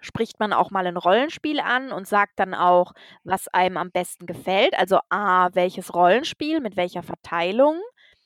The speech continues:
Und mit Verteilung meine ich jetzt, okay, ich bin eher so der aktive Steuernde oder ich bin eher so der passive Entgegennehmende.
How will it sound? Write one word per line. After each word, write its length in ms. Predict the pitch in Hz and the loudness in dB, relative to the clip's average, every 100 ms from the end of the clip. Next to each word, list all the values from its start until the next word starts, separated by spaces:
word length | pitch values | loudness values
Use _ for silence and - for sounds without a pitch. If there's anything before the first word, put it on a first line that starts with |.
| _ _ _ _ _ | _ _ _ _ _
Und 380 | 208 208 202 190 | -2 0 -2 -6
mit 140 | - | -8
Verteilung 600 | - 185 - 190 202 202 185 | -2 -4 2 2 2 0 0
meine 260 | 185 196 | -2 -2
ich 100 | 190 | -4
jetzt, 260 | 196 190 - | -4 -4 -6
okay, 480 | - 214 247 254 233 | -6 0 2 4 4
ich 160 | - - | 2 -4
bin 160 | 196 | -6
eher 300 | 113 185 185 | -2 0 2
so 100 | 185 | 0
der 260 | 180 160 - | -2 -2 0
aktive 540 | 190 _ - 220 190 | 0 _ -10 -6 -2
Steuernde 880 | - - 240 302 294 277 269 269 262 | 0 4 4 4 2 4 6 8 6
oder 300 | - 196 185 | 2 2 2
ich 140 | 196 - | 2 -4
bin 180 | 185 | -8
eher 300 | - 185 180 180 | -6 0 0 0
so 100 | 180 | -2
der 160 | 170 | -2
passive 1000 | - - 196 - - 202 190 180 185 175 | -4 -2 -4 -4 -10 -8 -6 2 4 4
Entgegennehmende. 1120 | - 175 - 208 269 294 311 320 320 320 330 | 0 -10 -6 -4 -4 -6 -6 -6 -6 0 2